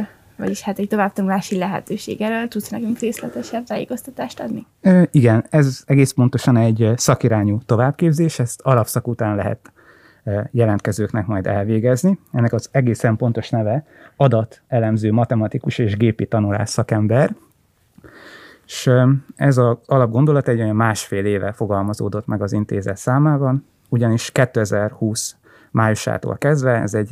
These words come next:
Speaker 2: Európai Uniós stratégia, hogy az elkövetkezendő tíz évben körülbelül húsz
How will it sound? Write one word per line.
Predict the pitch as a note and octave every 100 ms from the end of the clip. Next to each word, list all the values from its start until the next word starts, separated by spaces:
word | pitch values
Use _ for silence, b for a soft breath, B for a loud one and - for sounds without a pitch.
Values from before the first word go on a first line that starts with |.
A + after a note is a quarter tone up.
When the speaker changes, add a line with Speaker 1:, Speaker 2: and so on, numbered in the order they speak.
| C3
Speaker 2:
Európai | A2+ A2 F#2+ G#2+ G#2
Uniós | G#2 G2 G#2+ - - - -
stratégia, | - C3+ C#3+ B2+ G#2+ G#2 A2 B B B
hogy | G#2+
az | B2+
elkövetkezendő | A#2+ A#2 G#2 - F#2+ G2 G2 G2
tíz | - A#2 G2
évben | A#2+ E3 C3 A2+ A#2+ _ B B B B
körülbelül | - A2+ A2+ A2 G#2+ G#2
húsz | - A2+ A2+ -